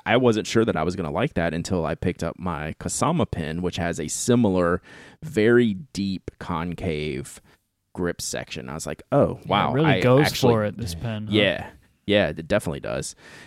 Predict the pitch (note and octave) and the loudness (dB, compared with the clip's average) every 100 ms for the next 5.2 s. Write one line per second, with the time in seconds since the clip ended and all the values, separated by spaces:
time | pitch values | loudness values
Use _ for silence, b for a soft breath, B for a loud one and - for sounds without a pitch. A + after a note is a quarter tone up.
0 | B - G2 F#2 F#2 F#2+ F2+ - E2+ F2 | B 0 2 4 2 2 0 0 -4 -4
1 | G2+ G2 F2+ G2 G2+ D#2+ - F2 E2 E2 | -4 -2 -2 -2 -4 -2 0 2 0 0
2 | E2 E2+ E2+ B1+ - - A2+ G2 E2+ D2 | -2 -2 -2 -4 -6 2 4 4 2 -2
3 | D2 - - - G#2 F#2 - - F2 F2 | -6 -8 -6 0 2 2 0 -4 -2 -2
4 | D2+ B1+ - E2 - D2 C#2 F#2 F#2 A#2 | -4 -8 -8 -8 -6 -6 -4 -4 -2 -4
5 | - C3+ | 0 0